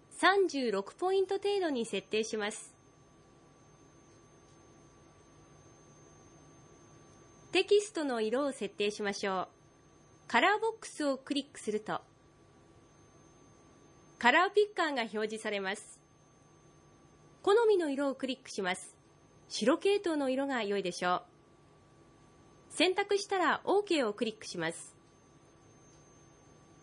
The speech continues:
テキストツールの設定ができたので、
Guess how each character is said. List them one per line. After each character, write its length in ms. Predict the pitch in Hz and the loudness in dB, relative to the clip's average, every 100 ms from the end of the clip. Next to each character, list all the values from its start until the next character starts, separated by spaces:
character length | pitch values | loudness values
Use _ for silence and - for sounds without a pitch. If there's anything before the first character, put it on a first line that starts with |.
| - - - - - - - - - - - - - - | -20 -20 -20 -20 -20 -20 -20 -20 -20 -20 -20 -20 -20 -4
テ 120 | 226 | -2
キ 160 | 220 349 | 2 0
ス 120 | - | 0
ト 120 | 403 | -4
ツ 140 | 403 392 | -2 0
ー 120 | 403 | 2
ル 100 | 392 | 2
の 140 | 294 262 | -2 -4
設 200 | 233 226 | -6 -4
定 220 | 254 247 | -2 -2
が 140 | 247 | -2
で 80 | 254 | -4
き 80 | - | -6
た 100 | 233 | -8
の 140 | 202 | -4
で、 200 | 175 170 | -4 -6